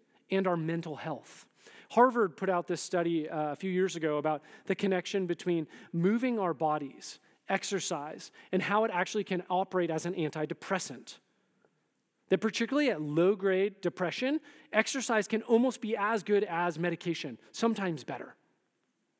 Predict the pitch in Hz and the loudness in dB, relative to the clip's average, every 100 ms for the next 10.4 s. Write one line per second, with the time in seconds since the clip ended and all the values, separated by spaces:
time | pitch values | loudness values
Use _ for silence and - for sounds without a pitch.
0 | _ _ _ _ _ _ _ _ _ _ | _ _ _ _ _ _ _ _ _ _
1 | _ _ _ _ _ _ _ _ _ _ | _ _ _ _ _ _ _ _ _ _
2 | _ _ - 214 233 233 240 214 151 202 | _ _ 2 4 4 2 0 -2 4 4
3 | 247 196 180 202 185 175 - 190 180 175 | 4 2 0 2 2 0 0 2 4 2
4 | 180 185 180 - - - 190 208 202 - | 2 0 -2 -8 -12 2 4 4 2 2
5 | 202 190 175 214 214 202 180 165 190 196 | 2 2 0 -2 2 2 0 -2 0 0
6 | 185 180 165 170 - 180 202 269 - - | 0 0 -4 -4 -4 -2 0 -2 -8 -20
7 | _ _ _ _ _ - 190 185 214 190 | _ _ _ _ _ 4 6 6 2 -2
8 | 190 214 208 202 196 185 160 196 233 254 | 2 4 4 0 -2 -4 2 4 6 4
9 | 254 226 220 202 196 - - 160 - 165 | 2 0 0 0 0 0 -4 -6 -4 -6
10 | 156 147 - - | -4 -8 -10 -16